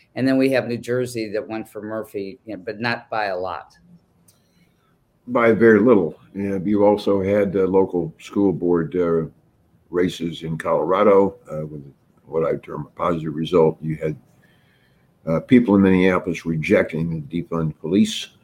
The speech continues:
Speaker 2: uh, movement and, and a variety of those things around the country. Uh, having said all that, um, I don't particularly view this as a Republican Party victory. There is a Republican who got elected, three of them actually in Virginia,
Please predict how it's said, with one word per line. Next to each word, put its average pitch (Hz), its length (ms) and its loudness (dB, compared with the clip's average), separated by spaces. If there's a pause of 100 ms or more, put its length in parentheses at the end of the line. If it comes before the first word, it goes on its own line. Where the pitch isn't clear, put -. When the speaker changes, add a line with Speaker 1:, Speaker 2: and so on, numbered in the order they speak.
Speaker 2:
uh, 90 120 -4
movement 90 480 2
and, 98 100 0
and 101 180 0
a 104 120 4
variety 107 460 6
of 82 60 2
those 82 220 2
things 76 300 -6
around 69 240 -14
the - 40 -20
country. 113 440 -2 (1000)
Uh, - 60 -18 (120)
having 104 300 2
said 170 240 6
all 95 200 8
that, 78 300 2 (220)
um, 78 400 -8 (260)
I 78 140 -4
don't 95 340 0
particularly 82 640 0
view 87 300 0
this 82 280 0
as 80 220 -4
a 78 340 -4 (440)
Republican 82 680 0
Party 85 300 4
victory. - 560 -4 (920)
There 82 280 4
is 78 100 2
a 80 80 6
Republican 85 680 2
who 82 160 0
got 78 200 2
elected, 80 500 -4
three 92 260 0
of 76 120 0
them 80 160 -4
actually 78 400 -6
in 80 120 -4
Virginia, 82 460 -2